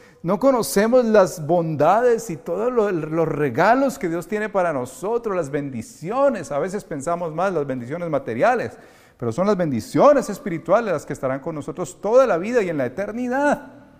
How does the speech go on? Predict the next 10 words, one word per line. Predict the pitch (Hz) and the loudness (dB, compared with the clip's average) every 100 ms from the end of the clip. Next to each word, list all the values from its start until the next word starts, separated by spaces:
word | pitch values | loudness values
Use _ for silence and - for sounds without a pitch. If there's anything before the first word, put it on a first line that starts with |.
| - _ _ _ _ _ _ - | -20 _ _ _ _ _ _ -12
Pedro | 110 131 135 | -6 -4 -2
dice | 139 139 135 131 131 - - _ _ - | -4 -2 -2 -2 -8 -20 -20 _ _ -8
que | 123 | -8
enfrentamos | 113 - 104 101 - 131 180 190 202 | -6 -8 -8 -8 -2 0 0 -4 -12
ese | 185 196 | -12 -8
león | 170 123 82 - - _ _ _ _ _ _ _ _ _ _ _ _ _ | -6 -6 -8 -16 -20 _ _ _ _ _ _ _ _ _ _ _ _ _
firmes | 113 117 107 98 92 - _ _ _ | -8 -6 -8 -12 -16 -20 _ _ _
en | 101 90 | -18 -16
la | 82 | -18
fe. | - 92 82 | -20 -20 -20